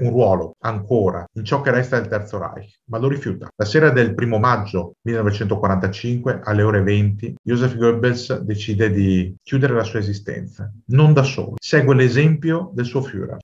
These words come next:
Aveva già convinto sua moglie a far piazza pulita. Si fa dare dal medico delle S S Helmut Kunz delle fiale di morfina con cui narcotizza i suoi sei figli messi a letto.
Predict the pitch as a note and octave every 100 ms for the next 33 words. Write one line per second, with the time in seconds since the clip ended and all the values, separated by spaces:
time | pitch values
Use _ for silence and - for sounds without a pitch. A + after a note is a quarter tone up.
0 | - A#2+ C#3+ C3 D#3 - C#3 C3 C3+ C3+
1 | C#3 B2+ A#2+ G#2+ B2+ G#2+ F#2+ F2+ E2 -
2 | - G2+ F2+ D#2 _ G#2+ G#2 A#2 A#2 A#2+
3 | - F#2+ - - - B2 D3+ C#3 A#2+ F#2+
4 | F2+ F2+ - _ _ - G#2+ A2 C3 B2
5 | A#2 G2 G2+ G2 F#2+ F2+ G#2 G#2 - G#2+
6 | G2+ - G2+ A2 A2 G#2 - - A#2+ C#3
7 | C3+ - - G#2+ A#2+ A#2+ A#2 G#2+ F#2+ B2+
8 | G#2+ F#2 F2+ F#2+ - G2+ A2 G#2+ - G#2
9 | F2+ E2 - - A#2+ - B2+ C3 A#2+ G#2+
10 | F#2+ - - A#2+ A#2 B2 - A2+ G2+ A#2
11 | - G#2 G#2 A2 G2+ G2 E2+ F2 - G#2+
12 | G2 - G2+ F2+ - -